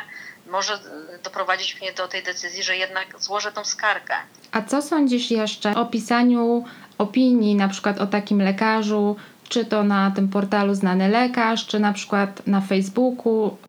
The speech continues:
Speaker 1: My też
Speaker 2: Mhm.
Speaker 1: sobie robimy z tych portali społecznościowych jakąś taką, e, taką przestrzeń. Ja rozumiem, że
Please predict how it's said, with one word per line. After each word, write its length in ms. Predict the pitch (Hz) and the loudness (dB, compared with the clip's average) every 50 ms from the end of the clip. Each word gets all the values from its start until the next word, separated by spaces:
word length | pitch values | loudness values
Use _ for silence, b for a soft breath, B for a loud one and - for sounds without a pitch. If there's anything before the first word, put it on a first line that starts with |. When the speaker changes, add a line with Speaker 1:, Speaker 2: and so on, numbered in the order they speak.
| _ _ | _ _
Speaker 1:
My 100 | - 254 | -4 -2
też 140 | 214 196 196 | 0 0 0
Speaker 2:
Mhm. 60 | 208 | 2
Speaker 1:
sobie 200 | 208 220 240 269 | 0 0 0 -2
robimy 360 | 262 262 262 240 269 269 277 | -2 -4 -6 -8 -6 -6 -6
z 60 | 269 - | -6 -6
tych 120 | - - | -10 -8
portali 420 | - - 233 226 - 247 247 247 | -4 -2 -2 0 2 2 0 2
społecznościowych 1120 | 247 - - 226 226 226 - - 202 208 - - - 226 208 196 185 185 190 202 226 - - - B B B B B B B B - | 0 -4 -6 -6 -6 -6 -6 -8 -6 -6 -6 -2 0 0 0 0 -2 -2 -2 -2 -4 -6 -10 -20 B B B B B B B B -12
jakąś 260 | - - - 233 - | -10 -8 -6 -6 -4
taką, 300 | - - 233 226 - 220 220 220 220 220 220 214 214 214 | -4 -4 -6 -6 -6 -4 -2 -2 -2 -2 -4 -6 -4 -2
e, 320 | 214 208 208 208 208 208 202 | 0 0 0 0 0 -2 -2
taką 260 | 214 208 - - - | -2 -4 -4 -4 -6
przestrzeń. 720 | - - - - 226 247 285 269 - - - 247 247 247 240 | -6 -2 2 2 2 2 2 0 -2 0 2 2 2 2 2
Ja 60 | 226 | -2
rozumiem, 280 | 247 240 262 254 240 233 | -4 -4 -6 -8 -8 -8
że 160 | 220 226 | -8 -8